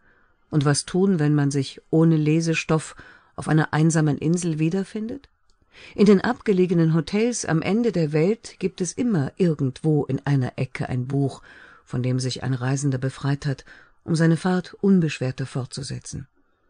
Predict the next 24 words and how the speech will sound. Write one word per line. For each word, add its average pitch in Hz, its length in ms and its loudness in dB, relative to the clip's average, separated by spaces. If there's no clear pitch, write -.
Ich 151 260 -4
liebe 160 400 -2
das 123 260 -8
so 139 140 -2
beruhigende 143 640 0
Gefühl, 147 460 -2
wenn 143 100 -2
man 139 140 2
keine 131 400 -2
Wahl 120 260 -4
hat. - 240 -12
Ich - 160 -6
erinnere 269 320 2
mich 170 240 0
an 151 100 0
ein 160 180 0
einsames 180 460 0
Hotel 165 400 -4
in 160 80 -4
den 165 220 4
nebligen 196 500 2
Hügeln 165 460 0
von 151 220 -2
Darjeeling 143 760 0